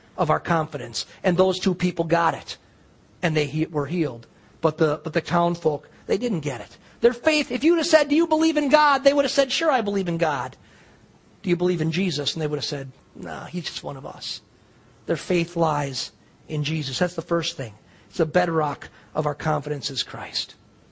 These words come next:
Now, understanding this leads us to another thing that we learn about faith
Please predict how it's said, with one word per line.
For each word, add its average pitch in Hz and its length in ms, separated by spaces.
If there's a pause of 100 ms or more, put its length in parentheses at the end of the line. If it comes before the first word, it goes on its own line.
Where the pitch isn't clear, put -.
(440)
Now, 175 120
understanding 185 540
this - 400 (640)
leads 185 320
us 185 200
to 190 160
another 196 320
thing 151 420 (360)
that 175 200
we 180 120
learn 180 460
about 160 260
faith - 540